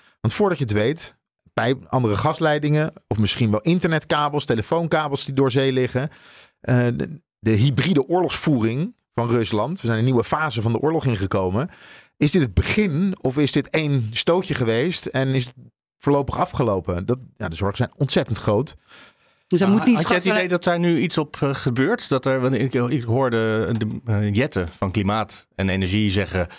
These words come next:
Speaker 3: eh, ja, dat wordt gecoördineerd, eh, internationaal en door Defensie. En, eh, <laughs> vraagt u daar nog eens.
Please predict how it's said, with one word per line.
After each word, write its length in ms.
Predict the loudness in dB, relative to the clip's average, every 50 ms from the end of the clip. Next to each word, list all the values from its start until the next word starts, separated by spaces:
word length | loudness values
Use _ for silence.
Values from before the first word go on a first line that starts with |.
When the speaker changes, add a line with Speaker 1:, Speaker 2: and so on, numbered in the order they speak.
| -20 -20 -20 _ _ _ -10
Speaker 3:
eh, 160 | -4 -2 0
ja, 320 | 0 2 2 0 0 0
dat 160 | 0 -2 -2
wordt 160 | -2 -2 -2 -2
gecoördineerd, 1000 | -2 0 0 2 2 2 4 4 4 4 4 2 2 0 -2 -4 -8 -8 -10 -8 -4
eh, 180 | -2 0 0 0
internationaal 840 | 0 0 0 0 0 0 0 0 0 2 0 0 0 0 -2 -2 -2
en 160 | -2 0 0
door 160 | 0 0 0
Defensie. 640 | -2 -2 -2 -2 -2 -2 0 0 0 0 0 0 -2
En, 240 | -2 -2 -2 0 -2
eh, 200 | -2 -2 -4 -6 -8 -12 -18 -20 _ _ _
<laughs> 200 | -2 0 0 0
vraagt 280 | 0 0 -2 -2 0 -2
u 80 | -2
daar 180 | 0 2 0 2
nog 220 | 0 0 0 0
eens. 220 | 0 -2 -2 -2